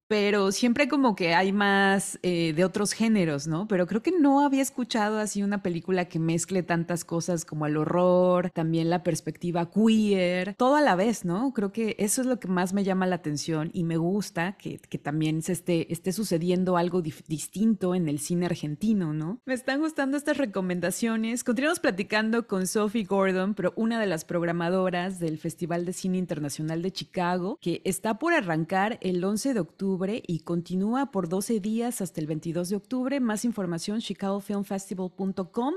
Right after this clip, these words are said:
Y esperemos que vayan al cine, que se den la oportunidad de poder ver alguna película del mundo. Últimas palabras que quieras agregar, Sophie.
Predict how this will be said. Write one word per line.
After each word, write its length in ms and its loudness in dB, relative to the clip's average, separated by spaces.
Y 260 -2
esperemos 480 0
que 120 -2
vayan 300 2
al 120 0
cine, 380 0
que 100 -2
se 140 -2
den 160 2
la 60 2
oportunidad 460 -2
de 80 -2
poder 300 -2
ver 160 2
alguna 500 2
película 760 -2
del 200 0
mundo. 580 4
Últimas 400 0
palabras 380 0
que 120 -4
quieras 240 -4
agregar, 380 -2
Sophie. 400 -6